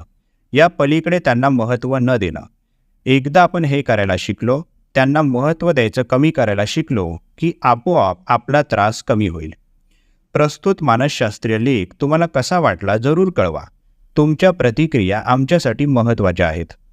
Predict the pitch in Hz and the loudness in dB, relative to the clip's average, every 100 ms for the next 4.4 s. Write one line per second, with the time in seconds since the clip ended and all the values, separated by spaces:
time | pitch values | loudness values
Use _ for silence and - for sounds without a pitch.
0 | _ _ _ - 147 190 190 165 175 165 | _ _ _ 0 2 4 0 2 2 2
1 | 120 135 139 139 117 110 107 135 - 135 | 0 0 2 2 2 2 0 -2 -4 -6
2 | 135 165 175 175 160 107 143 139 98 85 | -2 0 2 2 2 2 2 2 0 -2
3 | 92 139 147 - 208 127 107 - 151 - | 2 2 2 0 0 2 0 2 -2 0
4 | 95 - 80 | 0 0 -4